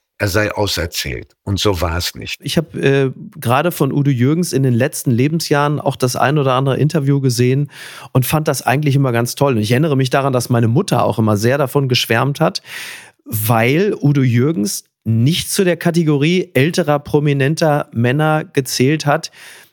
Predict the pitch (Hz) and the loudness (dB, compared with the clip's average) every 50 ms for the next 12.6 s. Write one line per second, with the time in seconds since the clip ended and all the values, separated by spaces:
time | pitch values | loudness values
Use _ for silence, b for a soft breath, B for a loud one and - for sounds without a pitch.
0 | B - - 123 110 - 131 143 147 151 147 143 - - _ _ _ _ _ _ | B -14 -12 -10 -6 0 2 2 4 4 2 2 0 -2 _ _ _ _ _ _
1 | _ - 127 131 127 127 131 123 139 135 - - 131 156 165 147 147 147 143 139 | _ -2 0 2 2 2 2 2 0 0 0 0 0 2 2 2 2 0 0 -2
2 | - - - _ _ - _ _ _ - - - 131 120 117 151 160 - - 147 | -6 -12 -20 _ _ -20 _ _ _ -14 -4 -2 -2 -2 -2 -4 -4 0 2 2
3 | 135 139 139 127 120 120 139 - - - 139 139 131 135 131 127 120 - - - | 2 2 0 2 2 0 0 0 -2 -2 -2 0 0 0 0 0 -2 -2 -2 0
4 | 113 123 147 143 - - 131 120 - - 123 123 131 143 143 147 147 143 131 123 | 2 2 2 0 0 -2 -2 -2 0 0 0 0 2 0 0 0 2 0 0 0
5 | - 120 135 139 120 117 113 127 131 - - 156 180 214 B B B B B B | 0 0 2 2 0 0 0 0 0 0 -2 -4 -6 -6 B B B B B B
6 | B B 143 143 143 143 139 135 - 135 139 147 156 156 - - 143 147 151 139 | B B 0 2 2 2 0 0 0 0 2 2 2 0 0 0 -2 -2 0 -2
7 | 147 139 147 143 139 123 - 151 - - - - - 156 135 135 135 135 - - | 0 0 2 2 2 0 -2 -4 -6 -8 -8 -4 0 0 2 2 0 -2 -2 0
8 | 135 123 139 165 160 - - 127 113 113 117 120 113 107 113 110 113 117 123 - | 2 2 2 0 0 0 0 0 0 0 0 0 2 2 2 0 0 -2 -6 -6
9 | - 127 120 120 120 135 151 143 139 135 139 135 139 139 139 - - 123 135 135 | -4 -2 0 2 2 2 2 0 0 0 0 0 -2 -2 -2 -4 -4 -4 -2 0
10 | 139 139 127 - - 127 131 113 - 139 127 - - 120 139 156 165 156 143 - | 2 2 2 2 2 0 0 2 2 0 0 2 2 0 0 0 0 0 0 2
11 | 147 160 151 143 117 117 120 151 - - 147 139 139 135 135 120 123 117 117 117 | 2 2 2 2 2 0 0 0 0 0 0 0 2 2 2 2 2 0 2 2
12 | 127 135 - - - 143 127 117 139 139 - | 0 -2 -2 -2 -2 0 0 2 0 0 -2